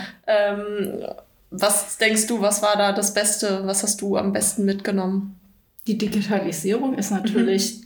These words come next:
Speaker 2: das, was man so am meisten greifen kann
Speaker 1: Gespürt
Speaker 2: auch,
Speaker 1: hat,
Speaker 2: ne?
Speaker 1: ja.
Speaker 2: Das, das hat ja einen wahnsinnigen Schritt nach vorne gemacht und das ist auch gut so. Und da hat man auch gemerkt, wie schnell doch was doch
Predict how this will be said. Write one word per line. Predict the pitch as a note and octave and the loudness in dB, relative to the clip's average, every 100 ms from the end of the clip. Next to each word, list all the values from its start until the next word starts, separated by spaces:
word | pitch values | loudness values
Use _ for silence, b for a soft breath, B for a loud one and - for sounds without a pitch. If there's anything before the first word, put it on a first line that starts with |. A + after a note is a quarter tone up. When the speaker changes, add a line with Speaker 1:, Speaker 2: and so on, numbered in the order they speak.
| - - | -18 -4
Speaker 2:
das, | F#3 F#3+ F3+ | -4 -2 -4
was | F3+ | -2
man | G3+ F3+ | 0 0
so | F3 E3+ | 0 0
am | F3+ | 0
meisten | F3 F3 F#3+ - G3 F#3 | 0 0 0 0 0 -2
greifen | F3+ F3 F#3+ B3+ C#4+ C4+ | -2 0 2 2 2 0
kann | - C4+ | 0 2
Speaker 1:
Gespürt | C#4 A3 G3+ A#3 | 2 2 2 4
Speaker 2:
auch, | F#3+ | 2
Speaker 1:
hat, | F#3 | 2
Speaker 2:
ne? | G#3 | 2
Speaker 1:
ja. | F#3 | 2
Speaker 2:
Das, | F#3 F#3+ | 2 2
das | - G3 | -2 -2
hat | - | -2
ja | F#3 | -2
einen | E3+ | 0
wahnsinnigen | E3+ A3+ A#3 G#3+ G3 G3+ G3 | 2 2 2 2 2 0 -2
Schritt | - A3+ A3+ B B B | 0 -2 -2 B B B
nach | G3 F#3+ | 0 0
vorne | - G#3 G3+ C4 C4 | -2 0 2 2 2
gemacht | A3+ A3 A3+ B3 - | 0 0 0 -2 -2
und | F#3+ F#3+ | 0 0
das | F#3+ - | 0 -4
ist | - | -4
auch | - E3+ - | -4 -6 -2
gut | B3 - | -2 0
so. | B3 | 0
Und | G3 | 2
da | |
hat | G#3 B3 | 2 2
man | F#3+ | 0
auch | G3 | 0
gemerkt, | G#3 G#3 G#3 B G#3 | 0 0 -2 B -2
wie | |
schnell | G3 A3+ G#3+ A3 | 0 2 2 2
doch | G#3+ F#3+ - | 2 -2 0
was | G#3 G3+ - - - - - - | 0 0 -2 -6 -10 -16 -16 -4
doch | B3 C#4 | 0 0